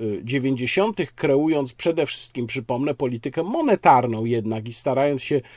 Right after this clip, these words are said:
zdusić szalejącą wówczas inflację, bo przypisywanie mu,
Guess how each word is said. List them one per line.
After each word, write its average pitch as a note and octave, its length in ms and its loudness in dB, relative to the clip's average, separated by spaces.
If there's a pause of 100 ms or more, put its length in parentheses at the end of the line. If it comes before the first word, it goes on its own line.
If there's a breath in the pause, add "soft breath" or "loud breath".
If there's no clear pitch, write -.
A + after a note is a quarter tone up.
(420 loud breath)
zdusić C#3+ 640 2
szalejącą C#3+ 680 2
wówczas C#3+ 420 0
inflację, C3 680 2
bo B2 140 -4
przypisywanie D3 920 0
mu, C3+ 240 2